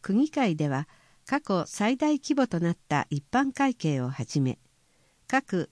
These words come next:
会計当初予算案について、各会派の代表質問や予算特別委員会を通じて、区の取り組み内容や方針を正しました。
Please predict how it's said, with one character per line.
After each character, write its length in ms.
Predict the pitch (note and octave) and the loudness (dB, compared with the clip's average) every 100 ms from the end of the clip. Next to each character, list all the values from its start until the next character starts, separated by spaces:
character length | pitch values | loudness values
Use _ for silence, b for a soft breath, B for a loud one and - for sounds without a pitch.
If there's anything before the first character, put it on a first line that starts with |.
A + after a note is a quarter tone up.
| - | -4
会 240 | F3+ G3 | -2 -2
計 360 | G#3+ G#3 G3 F#3 | -2 -2 0 -2
当 280 | - G3+ C#4 | -2 0 0
初 220 | - D4 | 0 2
予 140 | B3 | 2
算 300 | A#3+ D4+ D4+ | 0 0 2
案 200 | G#3 D#3 | 4 2
に 120 | C#3+ | 0
つ 140 | - E3 | 0 -4
い 80 | C#3 | -2
て、 260 | A2+ C3+ _ _ _ _ _ | -4 -8 _ _ _ _ _
各 300 | C4 C4+ G#3 | -4 -2 -2
会 220 | - A3+ | 0 -2
派 180 | G3+ F#3 | 0 0
の 260 | E3 D#3 - | 0 0 -2
代 240 | D#3+ A3 C4 | 0 0 0
表 180 | C4+ C4 | -2 -2
質 220 | - - | -2 0
問 260 | B3+ G3+ E3+ | 2 4 2
や 200 | C#3+ D#3 b b b b | 0 -4 b b b b
予 120 | F3 E3 | -2 0
算 260 | D4 D#4 | 2 0
特 260 | - C4+ C4+ | 0 -2 0
別 280 | C4+ - C4 | 0 2 2
委 60 | |
員 180 | C4 A#3+ | 4 2
会 300 | - D3+ C#3 | 0 -2 0
を 80 | C3 | -2
通 260 | - D3+ | 0 0
じ 180 | C#3+ C#3+ | 0 -4
て、 220 | - C3+ - _ _ _ - | -4 -6 -8 _ _ _ -8
区 160 | D4 D#4 | 0 2
の 240 | A#3+ C3 | 2 0
取 240 | - D#3 | -2 -2
り 40 | A3+ | 0
組 280 | - B3+ B3 | 2 4 6
み 60 | |
内 220 | A#3+ A#3 | 4 2
容 160 | F3 C#3 | 2 0
や 260 | B2+ B2 C#3 | -2 -4 -4
方 220 | - F3+ | -2 -2
針 340 | A#3+ B3 A#3 A#3 | 0 0 2 2
を 100 | B3+ - | -2 -6
正 280 | C#3+ C3+ - | -4 -2 -2
し 80 | |
ま 140 | A#2+ A#2+ | -4 -6
し 100 | - | -10
た。 160 | - | -16